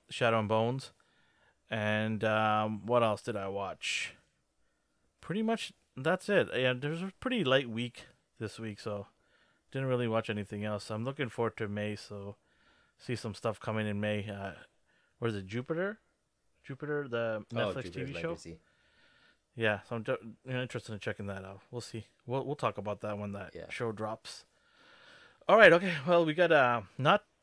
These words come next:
Speaker 1: one, not two, not three, but four topics to talk about today, which is our first time doing four topics. So it's just you and me, so we can get this done. If it was four of us, it'd take probably two hours to do.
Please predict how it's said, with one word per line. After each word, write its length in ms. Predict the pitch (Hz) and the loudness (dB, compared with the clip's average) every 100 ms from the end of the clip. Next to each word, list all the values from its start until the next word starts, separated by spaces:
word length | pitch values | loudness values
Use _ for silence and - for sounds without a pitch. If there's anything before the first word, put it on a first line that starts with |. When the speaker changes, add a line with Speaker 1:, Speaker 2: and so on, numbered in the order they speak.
| - - _ _ | -16 -18 _ _
Speaker 1:
one, 540 | - 107 127 120 139 - | -8 2 6 6 4 -2
not 260 | 120 165 - | 2 2 2
two, 280 | - 120 | 0 2
not 240 | 113 123 - | 2 2 0
three, 280 | - 117 127 | -4 -2 0
but 200 | 110 101 | 0 -4
four 640 | - - - 135 156 180 147 | -6 -20 -10 -2 4 6 6
topics 460 | - 101 - 101 | 6 0 -2 -10
to 80 | 113 | -10
talk 280 | 98 - 90 | -6 -6 -6
about 180 | 101 95 | -10 -8
today, 200 | 101 98 | -8 -8
which 200 | 110 - | -8 -6
is 120 | 120 | -2
our 120 | 113 | -2
first 300 | - 147 143 | -2 -4 -4
time 220 | - 143 | -2 -2
doing 200 | 120 117 | -2 -6
four 200 | 107 117 | -4 -2
topics. 560 | 117 127 123 92 - - _ - - - _ | 2 2 0 -6 -16 -20 _ -20 -20 -20 _
So 480 | - 117 107 104 98 _ _ - | 0 4 4 4 0 _ _ -2
it's 160 | 110 | 4
just 200 | 147 135 | 6 6
you 220 | 123 135 151 | 4 2 4
and 100 | 156 | 4
me, 160 | 156 | 4
so 160 | 120 117 | 2 0
we 100 | 123 | 0
can 100 | 117 | 2
get 180 | 131 - | 2 2
this 140 | 120 | -2
done. 260 | 107 131 107 | 4 4 4
If 140 | 104 | -2
it 40 | |
was 200 | 120 120 | 0 0
four 240 | - 143 143 | 0 2 4
of 120 | 117 | 6
us, 140 | 110 | 2
it'd 140 | 117 104 | -2 -4
take 160 | 120 | -4
probably 220 | - 117 110 | -2 -2 -2
two 180 | 123 | 4
hours 220 | 113 110 - | 4 4 0
to 60 | |
do. 240 | 98 101 | -8 -8